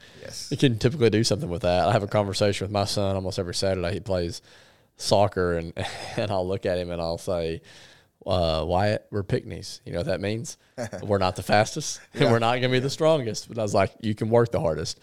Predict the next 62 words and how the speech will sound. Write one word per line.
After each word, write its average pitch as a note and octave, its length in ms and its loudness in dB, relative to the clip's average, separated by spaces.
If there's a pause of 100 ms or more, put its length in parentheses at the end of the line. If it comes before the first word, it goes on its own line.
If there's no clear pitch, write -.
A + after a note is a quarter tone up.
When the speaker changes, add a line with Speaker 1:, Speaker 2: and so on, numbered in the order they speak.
(160)
Speaker 1:
Yeah. C#2 100 -14 (140)
Speaker 2:
And A#2 140 4
if G#2 100 -2
you'll G#2+ 100 2
show C3+ 300 6
up C#3+ 200 6
and F#2+ 120 -8
you'll F2+ 240 -4
work A#2 280 4
hard, D2 400 -8 (800)
like, G2 240 -2
good D#3 160 4
things E3+ 200 2
are E3 60 -2
gonna E3+ 180 2
happen. G3 340 -2 (180)
Like, - 180 -4
you A#2 60 0
just G#2 200 0
go G#2+ 140 8
to C3 60 8
the C#3 80 8
ball, G2+ 260 6
go G2 120 4
to B2+ 60 6
the C3 80 0
ball, E2+ 240 2
go E2+ 120 0
to A#2 60 -2
the A#2+ 80 -4
ball. D2 400 0
Don't F#2+ 260 -2
give C3+ 180 4
up. E2+ 220 2
Like, F2+ 160 -2 (360)
you G#2 120 -8
know, E2 140 -6
like, F#2+ 240 -6
something's - 380 -2
gonna E2 160 -4
happen, B1+ 400 -8 (160)
and F#2 140 -8
you're F2+ 100 -4
gonna F#2+ 80 -4
be F#2 60 -2
able F2 80 -2
to F2 40 -4
help F#2 180 -4
your F#2 100 -6
team. G#2 420 -6
And F2 180 -10
so F2+ 300 -2 (420)
there's, G#2 300 0
there's G2+ 200 -2
a F#2+ 40 -4
lot, F2+ 240 2
I - 20 0
think, F2+ 160 -6
to F#2+ 60 -12
say F#2 200 0
for F2 120 -8
that. E2+ 360 -4